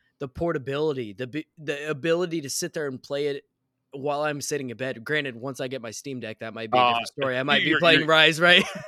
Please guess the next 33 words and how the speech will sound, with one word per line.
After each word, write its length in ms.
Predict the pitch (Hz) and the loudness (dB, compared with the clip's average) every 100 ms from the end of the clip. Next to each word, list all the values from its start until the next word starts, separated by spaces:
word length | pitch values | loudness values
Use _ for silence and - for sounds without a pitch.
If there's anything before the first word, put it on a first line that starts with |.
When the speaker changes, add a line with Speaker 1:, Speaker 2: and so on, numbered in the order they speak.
| - | -14
Speaker 1:
<laughs> 400 | - 294 277 240 | -14 -14 -12 0
Speaker 2:
Once 160 | 139 143 | 4 4
you 60 | 165 | 4
get 80 | 135 | 2
your 80 | |
Steam 240 | 131 107 117 | 0 -2 0
Deck, 220 | 127 123 | 0 2
that 160 | 107 - | -4 -2
Switch 300 | 113 113 - | 0 0 2
is 60 | |
gonna 140 | 107 95 | -2 0
get 380 | 85 - - | -2 -6 -8
dusted. 320 | - 90 - 190 | 0 0 2 -2
Speaker 1:
Yeah. 160 | 135 - _ _ | -2 -4 _ _
Yeah, 100 | - | 0
yeah, 160 | 190 175 | 4 8
yeah. 160 | 147 110 | 6 4
But 460 | 131 220 285 - | -2 4 4 4
a-, 340 | - 254 233 - | -4 -2 -2 0
at, 240 | 262 262 _ | 0 0 _
at, 220 | 220 226 - | -4 -4 -2
at 140 | 233 240 | -2 -2
the 80 | 214 | 0
same 240 | 277 226 | 0 0
time, 400 | 185 202 151 120 | 2 4 2 -2
the 100 | 123 | -6
Switch 320 | 131 214 233 | -6 -2 -2
has 240 | 208 196 165 | 2 0 0
its 140 | 151 | -2
own 200 | 165 139 | -2 -2
merits, 440 | 123 120 95 90 123 | -6 -8 -10 -10 -8
right? 180 | 120 | -6
Like, 300 | 127 127 - | -6 -8 -10